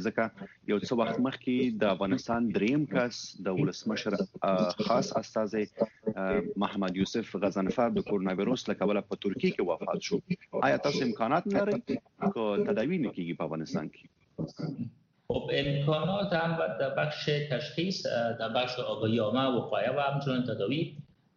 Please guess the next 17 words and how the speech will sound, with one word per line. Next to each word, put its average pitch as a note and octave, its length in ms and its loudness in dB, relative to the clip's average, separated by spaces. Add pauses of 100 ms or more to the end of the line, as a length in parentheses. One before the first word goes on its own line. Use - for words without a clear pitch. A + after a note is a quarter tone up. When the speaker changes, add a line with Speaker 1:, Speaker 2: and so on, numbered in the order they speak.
Speaker 2:
موجود A2+ 340 2
است G#2+ 340 0
در G2+ 100 0
سراسر A#2 440 0
افغانستان. G#2 640 0 (420)
اما D3 440 4
ویروس C#3 300 0
کرونا A#2 440 2 (540)
افرادی C#3 440 0 (120)
که، C3+ 100 4 (640)
سنشان B2 800 0 (420)
بلندتر G#2+ 420 2
باشن، C#3 380 0
امراض G#2+ 340 0
زمینوی G2+ 520 2
داشته D3 280 2
باشه، B2+ 320 0